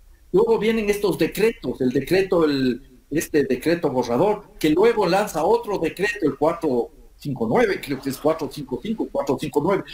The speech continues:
Hubo dos decretos que los retiraron en pocas horas que establecían restricciones laborales en el sector público,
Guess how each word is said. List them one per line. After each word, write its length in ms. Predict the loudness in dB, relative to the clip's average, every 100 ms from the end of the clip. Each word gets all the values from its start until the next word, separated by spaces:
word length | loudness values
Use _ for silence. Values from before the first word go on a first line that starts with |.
| -4
Hubo 240 | 0 2 2
dos 300 | 4 2 2
decretos 640 | -4 0 0 2 -2 0
que 100 | 2
los 180 | 2 2
retiraron 500 | 0 2 2 2 -2
en 80 | -2
pocas 360 | -2 -2 0
horas 360 | 0 0 -2 -8 -20 -20 _
que 80 | -2
establecían 640 | 0 0 0 0 0 0
restricciones 640 | 0 -2 -4 0 2 2 -2
laborales 540 | 0 2 2 0 -4
en 80 | -6
el 100 | -4
sector 440 | -6 -2 0 0
público, 420 | -2 -2 -4 -10